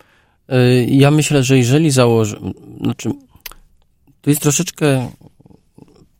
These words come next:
parę rzeczy, które być może trzeba pooddzielać. To znaczy, pierwsza rzecz, czy rzeczywiście, e, sądzimy, jest rozsądne, e, e, podejrzewać,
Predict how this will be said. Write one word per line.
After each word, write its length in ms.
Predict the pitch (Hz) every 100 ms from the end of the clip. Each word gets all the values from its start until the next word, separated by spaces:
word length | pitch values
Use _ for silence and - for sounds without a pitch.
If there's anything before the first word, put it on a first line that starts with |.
| -
parę 240 | 160 156
rzeczy, 320 | 123 147 139 123
które 280 | - 120
być 300 | 110 113 117
może 240 | 135 135 123
trzeba 360 | - 113 113
pooddzielać. 760 | 107 110 101 98 98 92 78 -
To 120 | -
znaczy, 220 | 101 92
pierwsza 340 | - 139 180 147
rzecz, 280 | 127 131 - _ _ _ _ _
czy 100 | -
rzeczywiście, 880 | 123 - - 117 156 - - 135 123
e, 240 | 101 101 101
sądzimy, 680 | - 113 107 117 113 98
jest 260 | 98 95 -
rozsądne, 520 | 104 - 120 107 98 92 - -
e, 40 |
e, 300 | 85 - 87 82
podejrzewać, 800 | 98 90 92 101 107 110 113